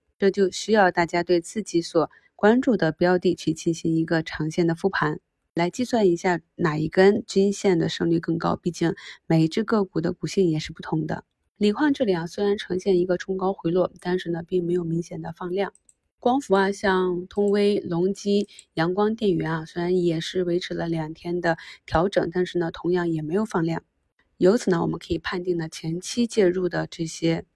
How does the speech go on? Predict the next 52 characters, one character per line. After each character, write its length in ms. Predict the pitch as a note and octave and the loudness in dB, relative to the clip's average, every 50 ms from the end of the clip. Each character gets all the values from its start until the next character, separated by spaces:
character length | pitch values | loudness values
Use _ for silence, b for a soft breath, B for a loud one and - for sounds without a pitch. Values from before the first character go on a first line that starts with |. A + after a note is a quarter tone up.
| _ _ _ | _ _ _
机 160 | - - G#3+ | -6 -4 0
构 180 | G3+ B3 G#3 G3 | 2 2 2 2
资 120 | - E3+ | 0 -4
金 140 | - - F3 | -6 -4 -4
呢， 120 | F3+ E3 | -2 -2
应 120 | D#3+ E3 E3 | -2 -2 -2
该 120 | F3 F3 | -2 -4
还 180 | E3 - - D#3+ | -4 -4 -6 -6
在 160 | - F3 E3+ | -4 -6 -6
场 280 | - - - D#3 D#3 D#3+ | -6 -6 -6 -4 0 2
内。 240 | F#3+ G3+ F3+ - _ _ _ _ | 2 2 2 0 _ _ _ _
以 140 | - G#3 G#3+ | 2 4 4
一 60 | A#3+ | 4
个 120 | A#3+ D#4 C#4 | 4 2 0
舒 240 | - - - D4 D4+ | 0 0 -2 -2 0
服 140 | - A#3+ | 0 -2
的 240 | A3+ G3+ G3 F#3 F#3 - _ _ _ | 4 6 4 4 4 2 _ _ _
仓 280 | - - - A#3 A#3 A#3 | -4 0 2 4 4 4
位 160 | A#3 G3+ F3 | 4 4 6
来 180 | E3+ E3 F3+ F#3+ | 6 4 4 2
持 220 | - - - G3+ | 0 -2 -4 -4
股 180 | G3+ - G3+ D#3+ | 0 2 4 4
啊， 180 | - E3 D#3+ E3 | 4 2 0 -4
舒 180 | - - G3 G3 | -6 -6 -8 -4
服 100 | - F#3 | -4 2
到 200 | - F#3 F3 E3+ | 4 4 4 4
无 120 | D#3+ E3+ | 0 0
论 220 | E3+ F#3+ G3 F#3+ F#3+ B B B B B B B B _ | 2 4 2 2 2 B B B B B B B B _
第 80 | - G#3+ | 8 8
二 140 | G#3 G3+ | 8 8
天 200 | G3 - G#3+ G#3+ G#3+ | 8 6 4 4 0
个 160 | - A#3 A3 | -2 -2 -2
股 160 | G3+ _ - F3 | -2 _ -12 -10
是 140 | - - | -10 -8
大 180 | F3+ - G3 F#3+ | -4 -2 -2 -2
涨 240 | - - D#3+ D#3+ E3 | 0 -4 -6 -6 -6
还 200 | - - E3 F3+ | -4 -2 -2 -2
是 220 | - - G#3+ G3 | -2 -4 -6 -4
大 200 | - - G#3 F#3+ | 0 2 2 2
跌 180 | F#3 - G#3+ G#3+ | 2 0 0 0
啊， 80 | F#3+ | 0
都 160 | E3+ - F3 E3+ | -2 -6 -8 -10
能 180 | E3 E3 E3+ | -8 -8 -8
够 140 | - - F3 | -6 -6 -6
安 280 | - - - F#3 F3+ F3+ | -4 -2 0 2 2 2
心 260 | - - - F3+ F3+ | 0 -2 -2 -2 0
的 120 | F3+ E3+ | 0 0
睡 180 | E3 - - D#3+ | 0 0 0 0
一 40 | E3 | 2
个 100 | E3+ F3+ | 2 0
好 160 | - - D#3+ | 0 -2 -2
觉。 280 | - - - F#3 - | -2 0 0 0 0